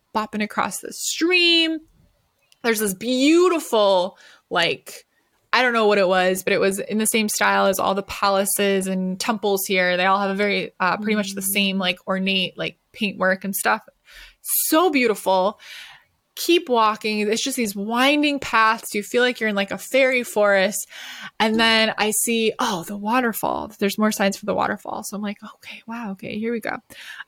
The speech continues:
Speaker 1: I walk down. First of all, I accidentally walked. I didn't know you had to pay to go see this waterfall. <laughs>
Speaker 2: Oops.
Speaker 1: So I walk down the way out, and I have no idea. I'm completely oblivious until I'm coming back up,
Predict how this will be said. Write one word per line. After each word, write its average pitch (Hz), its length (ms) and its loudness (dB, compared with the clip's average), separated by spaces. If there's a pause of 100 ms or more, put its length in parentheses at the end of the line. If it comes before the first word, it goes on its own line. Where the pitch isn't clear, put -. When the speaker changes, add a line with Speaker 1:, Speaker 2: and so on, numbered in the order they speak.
Speaker 1:
I 202 80 2
walk 196 460 2
down. 196 280 0
First 302 200 0
of 220 60 0
all, 190 280 0
I 240 180 4
accidentally 254 480 0
walked. 202 640 0 (160)
I 254 120 4
didn't 370 200 4
know 277 80 2
you 254 120 2
had 240 100 2
to 202 80 0
pay 202 400 2
to 214 80 4
go 233 180 2
see 226 160 0
this 202 200 2
waterfall. 170 540 0
<laughs> - 200 -14 (1300)
Speaker 2:
Oops. 403 560 2 (120)
Speaker 1:
So 277 140 2
I 262 60 6
walk 302 380 4
down 269 260 2
the 233 120 0
way 226 280 4
out, 190 400 2 (380)
and 220 340 2
I 247 200 4
have 320 280 6
no 226 160 4
idea. 185 360 4
I'm 196 260 2
completely 269 420 2
oblivious 214 560 2
until 208 240 0
I'm 214 180 0
coming 214 380 0
back 190 380 0
up, 208 400 2